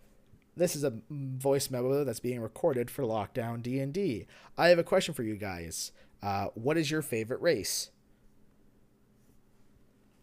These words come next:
And I hit save, uh, called, "What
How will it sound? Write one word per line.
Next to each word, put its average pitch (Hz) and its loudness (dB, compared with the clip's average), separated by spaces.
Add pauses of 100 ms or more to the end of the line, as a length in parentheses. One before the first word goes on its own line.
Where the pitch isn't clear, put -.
(1120)
And 98 -10
I 98 -4
hit - -6
save, 180 4
uh, 107 -4 (300)
called, 110 -4 (720)
"What 113 -4